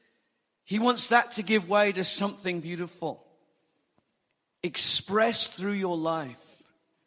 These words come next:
towards your family. You know, as believers here, people watch us. There are family members here that aren't Christian in your family, and, and you, they watch,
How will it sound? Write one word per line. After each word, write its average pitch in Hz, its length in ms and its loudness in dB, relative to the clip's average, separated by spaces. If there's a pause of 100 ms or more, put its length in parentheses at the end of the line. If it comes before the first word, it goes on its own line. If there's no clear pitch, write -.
(760)
towards 196 400 2
your 185 120 6
family. 190 600 -4 (1500)
You 185 60 -4
know, 185 60 0
as 170 120 2
believers 196 560 0
here, 165 140 -4
people 202 360 -6
watch 165 380 -6
us. - 560 -8
There 160 140 -6
are 165 40 -6
family 185 360 -2
members 175 440 -2
here 165 160 -4
that 143 200 -4 (440)
aren't 196 220 -2
Christian 165 480 -2 (1080)
in 151 120 -2
your 170 160 2
family, 165 480 -2
and, 147 200 0
and 180 160 2
you, 208 220 2 (800)
they 190 160 0
watch, - 600 -4